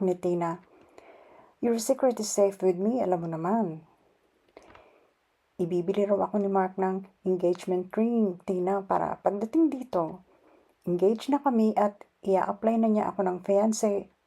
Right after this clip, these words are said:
visa sa U S Embassy. Yes, kulang na lang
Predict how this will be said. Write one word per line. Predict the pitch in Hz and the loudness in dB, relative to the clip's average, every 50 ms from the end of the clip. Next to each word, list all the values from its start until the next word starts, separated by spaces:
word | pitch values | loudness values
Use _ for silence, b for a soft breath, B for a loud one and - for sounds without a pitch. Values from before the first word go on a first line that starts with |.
| _ - 185 | _ -8 -4
visa | 185 196 180 180 - - 165 165 165 165 165 - | -4 -4 -4 -4 -6 -4 -4 -4 -4 -6 -8 -8
sa | - - 226 226 | -4 -2 0 2
U | 214 208 | 2 2
S | 214 214 - 233 | 0 0 0 -2
Embassy. | 233 262 262 262 247 - - 180 175 190 190 - _ b b b b b b b b b b b b b b b b b b b _ - | 0 0 0 -2 -2 -2 -4 -4 -4 -6 -10 -16 _ b b b b b b b b b b b b b b b b b b b _ 4
Yes, | 262 302 330 330 311 - - - - - - - - B B B B B B B _ _ _ _ _ _ _ _ _ _ _ | 6 8 8 8 6 2 -4 -10 -10 -10 -10 -12 -14 B B B B B B B _ _ _ _ _ _ _ _ _ _ _
kulang | - 220 208 226 240 269 285 302 | -2 0 0 2 2 2 4 6
na | 311 302 | 6 6
lang | 240 240 240 233 | 6 6 4 2